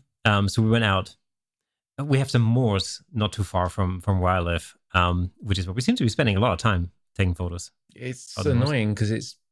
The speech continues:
Speaker 2: cold and wet there,
Speaker 1: <laughs> Yeah, it was
Speaker 2: always.
Speaker 1: freezing. But we went out, uh, you know, with, um,
Speaker 2: <laughs>
Speaker 1: with our little strobe and, uh, and recreated the photo. And I have to say, the end result was phenomenal.
Speaker 2: It's awesome.
Speaker 1: Yeah, it was really, I mean, you know, um,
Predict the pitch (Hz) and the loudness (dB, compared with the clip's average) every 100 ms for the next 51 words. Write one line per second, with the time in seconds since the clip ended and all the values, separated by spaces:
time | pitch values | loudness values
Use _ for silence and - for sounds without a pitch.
0 | - - 127 117 110 110 110 117 - 107 | -8 0 2 4 2 2 2 0 0 0
1 | 104 95 165 - 123 113 98 98 98 - | 0 2 2 4 4 4 2 0 -2 -2
2 | 107 92 92 _ _ _ _ _ - 135 | -2 -2 -8 _ _ _ _ _ 2 2
3 | - - 170 170 147 139 135 123 117 131 | 0 0 2 4 4 2 4 4 2 2
4 | 120 104 113 110 - 110 104 104 101 - | 0 2 2 0 0 2 2 2 -2 -6
5 | _ _ 117 113 113 101 98 - - 107 | _ _ 0 2 2 0 -2 -4 0 0
6 | 104 _ - 101 98 98 95 92 87 - | 0 _ -6 -2 2 2 2 2 0 -2
7 | _ _ _ _ - 104 104 - 101 92 | _ _ _ _ 2 4 2 2 2 2
8 | - 117 107 98 143 107 113 110 92 107 | 2 2 4 2 2 0 0 0 2 0
9 | 117 92 90 95 - - 101 98 113 73 | 0 -2 -4 -6 -12 -4 0 0 -2 -8
10 | - - 143 113 92 - - 110 123 101 | -10 -4 -2 -2 -6 -10 -4 0 2 0
11 | - 107 104 101 123 92 85 _ _ _ | -2 0 0 0 0 0 -4 _ _ _
12 | _ _ _ 107 104 104 | _ _ _ 2 2 -2